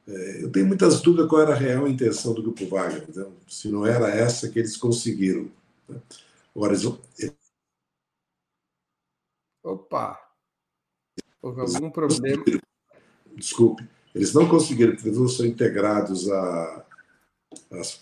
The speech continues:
Speaker 1: as, vamos, obrigatoriamente integrados às forças, é... eu acredito que sim, viu, Breno? Porque há uma deteriorização, um agravamento da situação social na Europa. Não só por causa da guerra da Ucrânia.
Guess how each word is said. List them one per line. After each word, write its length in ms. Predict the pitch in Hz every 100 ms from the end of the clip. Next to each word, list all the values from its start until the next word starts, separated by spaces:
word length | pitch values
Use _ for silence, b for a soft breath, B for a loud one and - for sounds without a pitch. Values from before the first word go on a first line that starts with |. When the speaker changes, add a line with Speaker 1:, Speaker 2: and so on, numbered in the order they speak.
| _ -
Speaker 1:
as, 220 | 95 - -
vamos, 400 | 87 90 - -
obrigatoriamente 1000 | 90 98 90 104 104 104 95 90 104 104
integrados 500 | 95 95 90 98 92
às 160 | 92 87
forças, 560 | 92 90 - 85 - 92
é... 320 | 82 80 78 _ b b b
eu 80 | 170
acredito 340 | 170 160 -
que 140 | - 185
sim, 340 | - 143 147
viu, 140 | 147
Breno? 300 | 123 110 95
Porque 300 | 95 117 123 113
há 180 | 143 190
uma 140 | 170
deteriorização, 920 | 151 151 131 120 104 101 92 - 131
um 40 |
agravamento 580 | 117 113 110 98 104 117
da 60 | 117
situação 460 | - 110 101 117
social 480 | 110 120 104 - 101
na 100 | 101
Europa. 420 | 90 87 85 87 - _ _ _ _ _ _ -
Não 180 | 143 185
só 320 | - 143 135
por 100 | -
causa 180 | 113 110
da 80 |
guerra 180 | 95 101
da 120 | 95
Ucrânia. 540 | 90 - 90 87 85